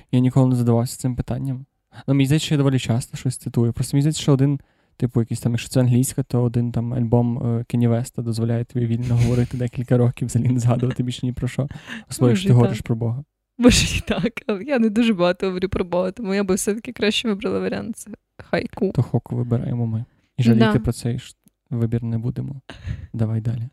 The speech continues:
Speaker 2: <laughs> Але я хочу зазначити, що це менш популярний
Speaker 1: Дійсно?
Speaker 2: варіант. Да, двадцять шість відсотків тільки його вибрали, сімдесят чотири інші.
Speaker 1: Блін, мо-, може, є якийсь підводний камінь, який ми не пам-, не, про який ми не подумали?
Speaker 2: Можливо.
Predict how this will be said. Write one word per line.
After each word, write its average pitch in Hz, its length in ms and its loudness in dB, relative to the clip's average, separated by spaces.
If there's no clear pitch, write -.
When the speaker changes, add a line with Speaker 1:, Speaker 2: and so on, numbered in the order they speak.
Speaker 2:
<laughs> 262 60 -6
Але 226 340 6
я 226 140 6
хочу 302 280 -2
зазначити, 254 520 0
що - 120 -6
це - 100 -4
менш 208 260 0
популярний 170 840 -4
Speaker 1:
Дійсно? 170 300 2
Speaker 2:
варіант. 175 360 -2
Да, 208 200 0
двадцять 196 360 -4
шість - 260 -6
відсотків 202 420 -6
тільки - 320 -10
його 180 180 -8
вибрали, 175 400 -6
сімдесят 180 500 -10
чотири 185 420 -10
інші. 185 280 -16
Speaker 1:
Блін, 120 280 -2
мо-, 127 180 0
може, 123 300 2
є 131 60 6
якийсь - 220 -2
підводний 120 380 2
камінь, 123 280 -2
який 123 220 -6
ми 113 60 -4
не 123 80 -8
пам-, 120 240 -8
не, 123 140 -6
про - 160 -4
який 120 160 -6
ми 117 80 -2
не 117 80 -4
подумали? 120 480 -6
Speaker 2:
Можливо. 202 580 0